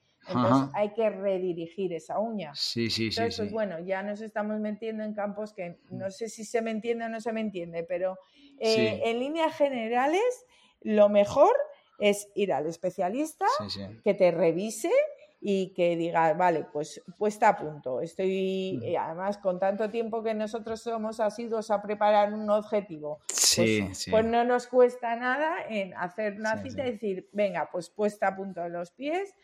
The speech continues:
Speaker 1: ya están en marcha y preparados para,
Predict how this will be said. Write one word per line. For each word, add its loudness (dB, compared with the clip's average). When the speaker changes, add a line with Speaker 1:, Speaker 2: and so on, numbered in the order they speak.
Speaker 1:
ya 2
están -4
en -6
marcha -2
y -2
preparados -2
para, -4